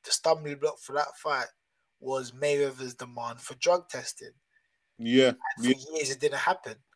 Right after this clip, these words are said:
Speaker 1: And then
Speaker 2: Yeah.
Speaker 1: for the years that it didn't happen and Mayweather, um, Pacquiao came back, he wasn't the same fighter. <laughs> Do you know what I
Speaker 2: Yeah.
Speaker 1: mean?
Speaker 2: Yeah.
Speaker 1: So, so
Speaker 2: Okay,
Speaker 1: yeah,
Speaker 2: okay.
Speaker 1: so it's, it, it's, yeah, I don't think the Conor Benn and Eubank fight happens. Um, so yeah,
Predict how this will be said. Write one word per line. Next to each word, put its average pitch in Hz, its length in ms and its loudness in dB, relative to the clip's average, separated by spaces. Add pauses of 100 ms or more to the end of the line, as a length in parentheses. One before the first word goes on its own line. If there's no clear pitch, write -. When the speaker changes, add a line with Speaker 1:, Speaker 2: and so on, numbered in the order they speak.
Speaker 1:
And 123 140 -10
then 127 200 -8
Speaker 2:
Yeah. 113 200 0
Speaker 1:
for - 100 -12
the 127 100 -10
years 151 280 -4
that 139 160 2
it 123 80 -8
didn't 135 200 -2
happen 123 380 -6
and 117 180 -14 (800)
Mayweather, 127 340 -4 (140)
um, 127 140 -8 (140)
Pacquiao 131 420 -4
came 127 300 -10
back, 151 220 -4
he 123 100 -14 (120)
wasn't 131 360 -2
the 120 60 -6
same 131 300 2
fighter. - 380 -2 (240)
<laughs> - 160 0
Do - 120 8
you - 40 4
know - 120 8
what - 20 8
I - 60 2
Speaker 2:
Yeah. - 20 -2
Speaker 1:
mean? - 160 -6 (640)
Speaker 2:
Yeah. 147 180 12
Speaker 1:
So, 147 340 6 (520)
so - 160 4
Speaker 2:
Okay, 160 120 2
Speaker 1:
yeah, 180 180 6
Speaker 2:
okay. 170 80 6
Speaker 1:
so 151 220 4
it's, - 140 4
it, - 380 -10
it's, 151 300 2
yeah, 156 340 4
I 147 80 2
don't 165 160 0
think 143 140 -4
the 143 60 -8
Conor 139 280 -8
Benn 127 200 -6 (180)
and 123 100 -18
Eubank 127 440 -12
fight 117 240 -10 (460)
happens. 113 720 -6
Um, 113 160 -6 (200)
so - 180 -10
yeah, 117 240 -8